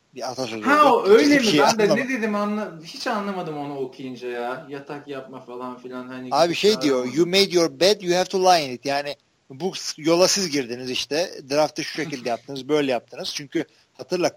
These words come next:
Speaker 1: Cleveland, e, Brian DePodesta'yı getirdi işte. Moneyball muhabbeti vardı ya hani sene başında. Bu
Speaker 2: Dört
Speaker 1: şekilde
Speaker 2: tane receiver
Speaker 1: karşılarına
Speaker 2: draft edeceğine
Speaker 1: getirdi.
Speaker 2: online draft etseydin değil mi şimdi yani?
Speaker 1: Yani
Speaker 2: Dört
Speaker 1: Joe
Speaker 2: receiver'ın
Speaker 1: Thomas da
Speaker 2: hangi-
Speaker 1: öyle dedi.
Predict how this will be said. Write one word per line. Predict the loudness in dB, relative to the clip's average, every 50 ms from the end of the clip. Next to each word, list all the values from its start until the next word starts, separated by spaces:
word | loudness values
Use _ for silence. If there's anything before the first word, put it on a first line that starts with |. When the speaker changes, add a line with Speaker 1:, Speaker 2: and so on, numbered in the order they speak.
| -6
Speaker 1:
Cleveland, | -4 -2 0 0 0 -2 -4 -6 -8 -12
e, | -10 -8 -6 -6 -6 -4 -2
Brian | -2 -2 -2 -2 -2
DePodesta'yı | -2 -2 -2 -2 -4 -4 -4 -4 -6 -6 -6
getirdi | -6 -8 -10 -12 -16 -16
işte. | -14 -14 -14 -16 -14 -10
Moneyball | -8 -8 -6 -6 -6 -4 -4 -4 -4 -6 _ _ _ _ _ _ _
muhabbeti | -8 -8 -8 -8 -8 -10 -6 -4
vardı | -2 -2 -2 0
ya | 0 0 -2
hani | -2 -6
sene | -10 -10 -10 -10
başında. | -10 -12 -14 -16 -18 -20 -20 _ _ _ _ 0
Bu | 4
Speaker 2:
Dört | 4 4 4
Speaker 1:
şekilde | 4 4 4
Speaker 2:
tane | 4 4 4 2 2
receiver | 0 0 2 2 2 4 2
Speaker 1:
karşılarına | 2 2 4 4 4 4
Speaker 2:
draft | 4 2 -2
edeceğine | -2 -4 -4 -2 -2 -2 -2
Speaker 1:
getirdi. | -2 -2 0 0
Speaker 2:
online | 0 0 2 2 2 2 2 0 -2 -2 -2
draft | -2 -2 -4 -6 -8
etseydin | -10 -10 -10 -12 -12 -12 -12 -12 -12 -10 -10
değil | -8 -8
mi | -10 -10
şimdi | -10 -10 -10 -8 -8 -8
yani? | -8 -8 -8 -6 -6
Speaker 1:
Yani | -4 -4 -4
Speaker 2:
Dört | -6 -8 -6 -4
Speaker 1:
Joe | -2 0
Speaker 2:
receiver'ın | 0 2 2
Speaker 1:
Thomas | 0 0 0 -2 -4
da |
Speaker 2:
hangi- | -2 0 0
Speaker 1:
öyle | 0 0 0
dedi. | -2 -4 -4 -6